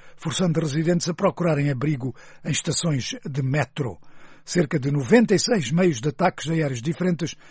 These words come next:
foram detectados pela Força Aérea ucraniana. Explosões foram ouvidas em Kiev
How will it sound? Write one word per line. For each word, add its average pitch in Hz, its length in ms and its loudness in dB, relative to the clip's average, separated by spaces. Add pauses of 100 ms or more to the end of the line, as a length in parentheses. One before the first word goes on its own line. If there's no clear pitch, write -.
(120)
foram 175 220 2
detectados 156 500 0
pela 143 200 -2
Força 180 300 -2
Aérea 131 380 0 (300)
ucraniana. 127 640 -2 (260)
Explosões 160 540 -2
foram 147 260 -4
ouvidas 131 440 -2
em 127 100 -2
Kiev 156 360 -4